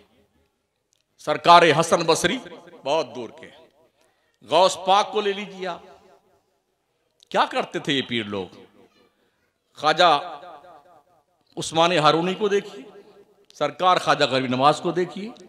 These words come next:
मखदूम अशरफ सिमनानी को देखिए, इमाम अहमद रजा सरकार को देखिए। ये लोग क्या करते थे मुरीद करके? बिल्डिंग बनाते थे, पैसा इकट्ठा करते थे,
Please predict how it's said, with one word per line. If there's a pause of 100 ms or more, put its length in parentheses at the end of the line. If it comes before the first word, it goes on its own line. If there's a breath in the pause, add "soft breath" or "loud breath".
(640)
मखदूम
अशरफ
सिमनानी
को
देखिए, (540)
इमाम
अहमद
रजा
सरकार
को
देखिए। (560)
ये
लोग
क्या
करते
थे
मुरीद
करके? (800)
बिल्डिंग
बनाते
थे, (1400)
पैसा
इकट्ठा
करते
थे,